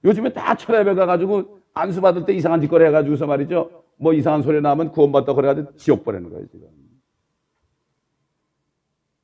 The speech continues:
또 뚜레스테스 가가지고 이상하게 의뢰받았다. 그게 구원받는 게 아니에요, 거기서. 이렇게 속이면 누가 속입니까? 교회에서 속여요. 교회에 사탄의 종들이 들어와서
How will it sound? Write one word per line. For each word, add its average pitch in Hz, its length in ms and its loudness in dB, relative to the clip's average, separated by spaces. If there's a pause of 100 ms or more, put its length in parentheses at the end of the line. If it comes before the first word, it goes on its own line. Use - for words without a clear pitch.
(220)
또 214 140 2
뚜레스테스 226 440 4
가가지고 196 380 2
이상하게 180 320 0
의뢰받았다. 156 680 0
그게 170 200 -4
구원받는 117 480 -4
게 - 80 -6
아니에요, 117 300 -12
거기서. 92 360 -20 (1160)
이렇게 208 300 0
속이면 190 360 -2
누가 156 200 4
속입니까? 185 540 0 (260)
교회에서 208 540 6
속여요. - 600 -4 (580)
교회에 214 480 12
사탄의 196 440 0
종들이 185 300 2
들어와서 175 520 0